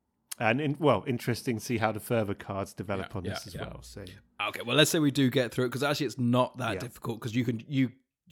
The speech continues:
Speaker 2: especially if you know it's coming. I mean, that first go, I was, uh, flummoxed by it, but yeah, there you go. <laughs>
Speaker 1: Okay, and then, so quest card three then.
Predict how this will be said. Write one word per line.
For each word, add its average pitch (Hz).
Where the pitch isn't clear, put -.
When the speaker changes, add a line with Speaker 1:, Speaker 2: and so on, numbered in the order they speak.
Speaker 2:
especially 151
if 139
you 113
know 101
it's -
coming. 90
I 131
mean, 123
that 131
first 143
go, 143
I 120
was, 113
uh, 110
flummoxed -
by 113
it, -
but 113
yeah, 107
there 107
you 113
go. -
<laughs> -
Speaker 1:
Okay, 104
and 107
then, 120
so 120
quest -
card 113
three 185
then. 123